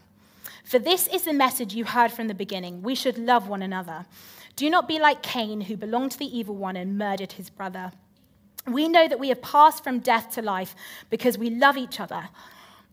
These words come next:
Anyone who does not love remains in death. This is how we know what love is. Jesus Christ laid down his life for us,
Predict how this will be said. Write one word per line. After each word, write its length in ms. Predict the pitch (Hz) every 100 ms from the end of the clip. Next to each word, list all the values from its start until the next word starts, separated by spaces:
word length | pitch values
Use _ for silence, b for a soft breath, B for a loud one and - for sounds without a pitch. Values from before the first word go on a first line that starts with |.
| _
Anyone 380 | 269 311 320 320
who 120 | 277
does 280 | 220 269 262
not 240 | 330 277
love 280 | 233 214 196
remains 400 | 214 214 202 196
in 200 | 202 185
death. 300 | - - - - - _ _ _
This 360 | - 196 294 294
is 100 | 370
how 240 | - 285
we 140 | 269 254
know 180 | 233 220
what 160 | 214
love 180 | 202 180
is. 280 | 175 175 - B B B -
Jesus 360 | 262 277 320
Christ 440 | - - 240 220 226
laid 180 | 208 202
down 280 | 233 254
his 180 | 247 240
life 240 | 220 208 -
for 100 | 185
us, 400 | 180 185 -